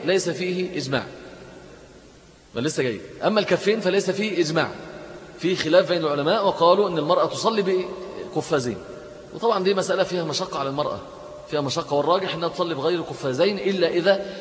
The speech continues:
خشيت دخول الرجال الأجانب عليها. أما بالنسبة للقدم، إن غطت ظاهر القدم، إن كانت تلبس ثوبا ساترا لظاهر القدم، صلاتها صحيحة،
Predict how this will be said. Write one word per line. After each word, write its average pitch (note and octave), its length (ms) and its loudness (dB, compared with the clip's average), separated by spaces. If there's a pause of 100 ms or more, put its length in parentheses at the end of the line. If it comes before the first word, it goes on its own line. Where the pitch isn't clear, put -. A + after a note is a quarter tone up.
(160)
خشيت E3+ 500 6
دخول G3+ 280 0
الرجال F3 260 2
الأجانب E3 400 0 (280)
عليها. C#3 300 2 (600)
أما B3 220 6
بالنسبة G#3+ 380 2
للقدم، G3 400 4 (100)
إن E3+ 140 0
غطت G#3+ 300 2
ظاهر G3 400 4
القدم، E3 380 0
إن E3 80 -6
كانت F3 300 0 (120)
تلبس F#3 360 0
ثوبا F3 540 4
ساترا D#3 400 -2
لظاهر D#3+ 420 0
القدم، G3+ 440 2 (560)
صلاتها F3 440 4
صحيحة، E3 440 -2